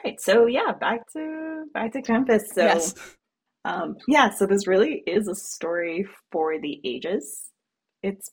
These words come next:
Speaker 1: believed that Krampus has been around in sort of traditional storytelling since the sixth century. Now, our first written record of him doesn't appear until the late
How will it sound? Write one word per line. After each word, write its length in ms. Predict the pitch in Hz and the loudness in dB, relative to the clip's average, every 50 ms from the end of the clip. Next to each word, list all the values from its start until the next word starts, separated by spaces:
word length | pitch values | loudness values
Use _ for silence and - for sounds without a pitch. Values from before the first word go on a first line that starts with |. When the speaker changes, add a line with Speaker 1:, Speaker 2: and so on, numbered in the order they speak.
| _ | _
Speaker 1:
believed 400 | - 170 165 165 165 175 185 190 | -4 -4 -2 -2 -2 -2 -2 0
that 260 | 185 165 165 156 147 143 - | 0 0 0 0 -2 -6 -6
Krampus 360 | - 175 160 165 170 170 180 - | -6 -4 -4 -4 -6 -10 -8 -8
has 120 | 165 151 | -8 -6
been 120 | - 151 151 | -6 -6 -6
around 540 | 151 147 139 131 131 139 143 143 143 139 143 - - | -4 -4 -4 -4 -4 -4 -4 -6 -6 -8 -10 -12 -14
in 320 | 143 143 143 139 139 143 | -14 -14 -12 -12 -12 -12
sort 240 | 143 - - 143 139 | -12 -10 -12 -10 -8
of 220 | 139 139 143 _ _ | -10 -10 -10 _ _
traditional 460 | - 160 156 156 156 - 156 151 151 | -8 -4 -4 -4 -6 -6 -6 -6 -6
storytelling 680 | 151 - 151 151 156 156 - - 139 139 139 139 156 | -4 -4 -2 -2 -2 -4 -4 -6 -6 -4 -6 -8 -10
since 180 | - - 139 143 | -10 -12 -12 -10
the 80 | - 160 | -10 -10
sixth 360 | - - 156 - - - - _ - - | -6 -6 -6 -6 -6 -18 -20 _ -20 -16
century. 640 | - - 139 143 151 - - 175 185 220 277 311 294 - _ _ _ _ _ _ _ _ _ _ _ _ | -12 -10 -10 -10 -8 -6 -4 0 0 0 0 0 -6 -10 _ _ _ _ _ _ _ _ _ _ _ _
Now, 120 | 156 160 | -2 0
our 140 | 147 135 156 | 0 0 -4
first 340 | - - - - - - - - - | -4 -2 -2 -2 -2 -4 -14 -18 -20
written 520 | - 214 214 143 147 - 233 247 254 262 254 | -16 -6 -4 -4 -2 0 0 0 0 0 0
record 500 | 226 214 226 233 - 247 233 247 285 - - _ | 2 2 2 2 2 2 2 2 2 -2 -6 _
of 100 | 226 226 - - | -8 -8 -8 -8
him 240 | - 262 262 302 339 - _ _ _ | -6 -2 -2 -2 -4 -4 _ _ _
doesn't 220 | - 196 196 190 | -8 -6 -2 -2
appear 320 | 196 190 190 - 160 160 160 | -4 -4 -2 -2 0 2 2
until 300 | 151 156 175 - 175 143 | 2 0 -2 -2 -4 -4
the 80 | 143 139 | -4 -4
late 200 | 143 135 123 - | -6 -6 -6 -10